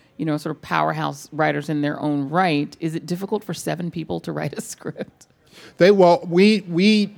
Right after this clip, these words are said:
Speaker 2: would talk about ideas together. We would break stories together, and then I would send individuals off to write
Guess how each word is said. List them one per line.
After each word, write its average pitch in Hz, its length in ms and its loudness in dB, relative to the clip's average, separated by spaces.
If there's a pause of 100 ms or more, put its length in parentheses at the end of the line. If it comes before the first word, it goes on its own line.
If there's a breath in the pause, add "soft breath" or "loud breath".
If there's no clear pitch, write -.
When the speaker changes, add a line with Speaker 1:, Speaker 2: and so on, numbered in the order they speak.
Speaker 2:
would 151 380 2
talk 151 280 0
about 143 260 4
ideas 120 560 0
together. 98 680 -2 (460 loud breath)
We 127 100 0
would 120 160 0
break 135 220 2
stories 131 480 2
together, 104 520 0
and 113 220 -8
then 113 240 -4
I 110 60 -8
would 113 160 -4
send 131 320 0
individuals 107 580 -2
off 104 320 -2
to 110 100 -6
write 101 340 0